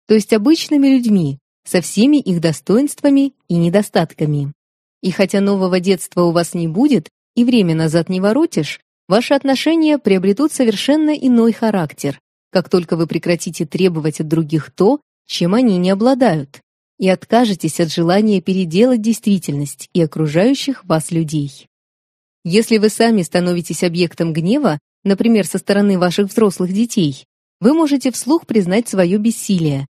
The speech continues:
сказав, например: «Мне хотелось бы дать тебе другое детство». И если друг, например, ругает вас за то, что вы слишком рано ушли с его праздника и тем самым испортили ему настроение, можно ответить ему так:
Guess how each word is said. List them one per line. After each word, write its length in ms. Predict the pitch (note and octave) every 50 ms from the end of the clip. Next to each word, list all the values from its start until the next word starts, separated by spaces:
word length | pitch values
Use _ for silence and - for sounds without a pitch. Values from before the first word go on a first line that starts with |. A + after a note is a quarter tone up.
| _ _ -
сказав, 440 | - - G3 F#3 E3+ E3+ D#3 -
например: 500 | E3+ D#3+ D3+ E3+ E3 E3 E3 D#3+ D#3+ D#3 - _ _ _ _ _ _ -
«Мне 260 | F#3 E3+ F3+ A3 D#4 E4
хотелось 460 | - E4 - - C4+ D4 D4 C4+ A#3
бы 140 | G3+ G#3 F#3+
дать 220 | F3+ G#3+ B3+ -
тебе 360 | - - G#3+ G3+ A3+ A3+ - -
другое 480 | F3+ F3+ G#3 G#3 F3+ E3+ F3 G3 G3 E3
детство». 600 | D3+ D#3+ D#3 C#3 - - - E3+ D3 D3 D3 - _ _ _ _ _ _ _ _ _ _ _ _ _ -
И 60 | F#3+
если 400 | F#3+ F3+ G3+ G3 G3 - G#3 G#3+
друг, 320 | G#3 A3 C#4 C#4 A3 - F3+
например, 520 | E3+ D#3 - - F3 F3 F3 F3 E3 -
ругает 460 | - F#3 G3+ G3+ G#3 G#3+ G3 E3 D3+ -
вас 180 | D#3+ F3 E3
за 140 | E3 F#3+ F#3+
то, 160 | - G3+ F#3
что 200 | - - - E3
вы 80 | D#3+ E3
слишком 440 | - - F#3+ F#3 - - G3 G3+ G#3
рано 320 | A3 A3+ G#3 F3+ D#3+ D#3
ушли 380 | - F3+ E3+ - - F#3+ F3+ D#3+
с 80 | -
его 240 | - F3+ D#3 D#3 D3+
праздника 680 | - F3+ F3 G#3+ C4 - C4+ B3 A3+ - E3 D3+ D3+ - _ _ _ _
и 80 | - G3
тем 180 | - G3+ G3+ G3
самым 380 | - G#3+ G#3 G3 G3 F#3 F#3 -
испортили 600 | A3+ A#3 - - B3 G#3+ - - - E3+ D#3+ D#3+
ему 240 | E3+ E3+ E3 D#3+
настроение, 840 | D#3 D#3 D3+ - - E3 E3 F3 G3+ C#4 D#4+ D4+ A#3+ F3+ E3 D#3 D3+ - _ _ _ -
можно 340 | - A3+ D#4+ F4 D#4+ D4 A#3+
ответить 500 | G3+ - F3 G3+ A3+ A3+ - A3 - -
ему 220 | F#3 E3 E3 E3+ E3+
так: 440 | - - E3 D#3+ D3 - - -